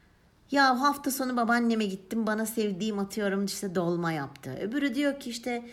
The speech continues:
köye gittik, anneanneme bayramda kaldık, oh be, her istediğim ay-" O kadar çok gıpta ediyorum ki. Çünkü ben hiç yaşamadım o duyguyu. Bu herhalde haset değildir. Yani böyle, "O, onların niye var, benim niye yok?"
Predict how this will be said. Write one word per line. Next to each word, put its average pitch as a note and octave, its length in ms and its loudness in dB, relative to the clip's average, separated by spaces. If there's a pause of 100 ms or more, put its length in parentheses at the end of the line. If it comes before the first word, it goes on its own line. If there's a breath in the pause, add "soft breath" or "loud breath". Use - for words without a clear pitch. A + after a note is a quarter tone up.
(240 loud breath)
köye C4+ 240 4
gittik, A3+ 420 -6
anneanneme G#3 680 2
bayramda F#3+ 540 4
kaldık, F#3 460 -2
oh G3 300 -2
be, F#3+ 240 4
her G3 140 4
istediğim F#3+ 500 -2
ay-" F#3 100 -2 (680 loud breath)
O D#4+ 240 6
kadar B3+ 460 4
çok A3+ 260 -2
gıpta G3 280 0
ediyorum D#3+ 480 2
ki. C3+ 260 -8 (220 loud breath)
Çünkü D#4 300 4
ben E4+ 140 6
hiç E4 140 0
yaşamadım B3 500 2
o D#3 120 0
duyguyu. D3+ 360 2
Bu A#3 120 4
herhalde A#3 360 4
haset G#3+ 440 0
değildir. F3+ 360 4
Yani D3 240 0
böyle, D3+ 120 2
"O, G#3+ 40 0
onların F3 540 0
niye E3+ 160 0
var, D#3+ 160 0
benim F3+ 220 2
niye F#3+ 120 6
yok?" F#3 200 4